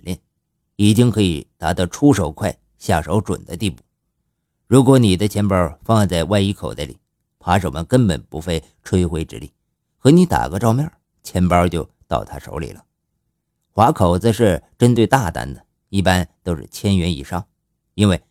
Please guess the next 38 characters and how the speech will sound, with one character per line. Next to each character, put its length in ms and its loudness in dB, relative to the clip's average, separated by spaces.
有 160 -4
一 80 -4
点 160 -6
防 220 -6
范 200 -2
意 140 -2
识 160 -8
的 100 -10
人， 220 -8
如 160 2
果 260 -4
上 340 -4
千 260 -2
元 180 0
钱 260 -18
非 160 0
要 140 2
带 160 0
在 120 -6
身 220 -4
上 140 -6
的 80 -12
话， 180 -20
一 180 4
定 180 4
会 160 -2
放 220 -6
在 160 -12
自 160 4
己 120 -2
认 180 0
为 100 -2
最 200 -2
安 280 0
全 180 -10
的 120 -14
地 100 -10
方。 180 -20